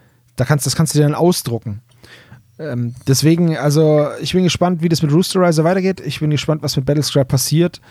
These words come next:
Ich find's schade, dass es das wohl bald nicht mehr geben wird. Aber ich find's toll, dass die Leute sich da unentgeltlich hinsetzen und unglaublich viele Stunden investieren, um das Ding halt jetzt nachzuprogrammieren und, und irgendwie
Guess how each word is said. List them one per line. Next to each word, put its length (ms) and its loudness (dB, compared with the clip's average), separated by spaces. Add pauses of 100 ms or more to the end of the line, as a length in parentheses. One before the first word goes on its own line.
(280)
Ich 100 -14
find's 160 -4
schade, 420 2
dass 220 0
es 140 -2
das 400 -6 (160)
wohl 400 4
bald 400 0
nicht 180 0
mehr 140 0
geben 280 -2
wird. 240 -2 (360)
Aber 120 -2
ich 60 2
find's 220 0
toll, 260 4
dass 200 2
die 100 0
Leute 420 2
sich 160 -2
da 120 2
unentgeltlich 580 -4
hinsetzen 580 0 (640)
und 180 -6 (120)
unglaublich 400 0
viele 180 2
Stunden 720 0
investieren, 800 0 (120)
um 580 2 (140)
das 220 0
Ding 180 4
halt 540 0
jetzt 380 -4
nachzuprogrammieren 1000 2
und, 380 -6
und 400 -6
irgendwie 560 -2